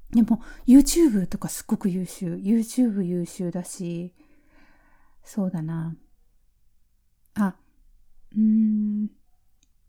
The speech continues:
YouTubeとね、Instagramとね、Twitterをね、いろいろ見てます。今度、そういうの、エスエヌエスとか、なんか、面白い、ちょっと英語になっちゃうかもしれないんだけど、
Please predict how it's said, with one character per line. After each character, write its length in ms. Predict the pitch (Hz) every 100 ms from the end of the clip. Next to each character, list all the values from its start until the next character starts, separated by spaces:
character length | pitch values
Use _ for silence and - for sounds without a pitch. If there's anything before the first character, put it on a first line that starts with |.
| _ _ _ -
YouTube 440 | 226 226 - 262 -
と 120 | 170
ね、 240 | 175 175 190
Instagram 640 | 220 220 240 240 214 180
と 100 | -
ね、 140 | 160 156
Twitter 480 | - 180 _ 175
を 80 | 170
ね、 160 | 175 170
い 80 | 175
ろ 160 | 170
い 20 |
ろ 120 | 170 170
見 140 | 180
て 120 | 202
ま 200 | 175 170
す。 180 | - - _ - - - - -
今 200 | 285 277
度、 420 | 196 190 190 285 _ _ -
そ 180 | - 254
う 20 |
い 40 |
う 40 | 254
の、 260 | 190 185 - -
エ 60 | -
ス 120 | 254
エ 100 | 247
ヌ 80 | 254
エ 80 |
ス 80 | 254
と 100 | -
か、 280 | 196 180 196
な 140 | 202
ん 80 | 202
か、 240 | 202 185 185 - - _ -
面 140 | 208
白 280 | 208 226 220
い、 200 | 190 175 _ -
ち 80 | -
ょ 20 |
っ 20 |
と 80 | 214
英 80 | 226
語 120 | 277
に 60 | 277
な 80 |
っ 40 | 302
ち 140 | -
ゃ 60 | 277
う 40 |
か 80 | 269
も 100 | 196
し 120 | 190
れ 60 | 180
な 60 |
い 40 | 175
ん 60 |
だ 80 | 175
け 100 | 180
ど、 400 | 180 180 175 202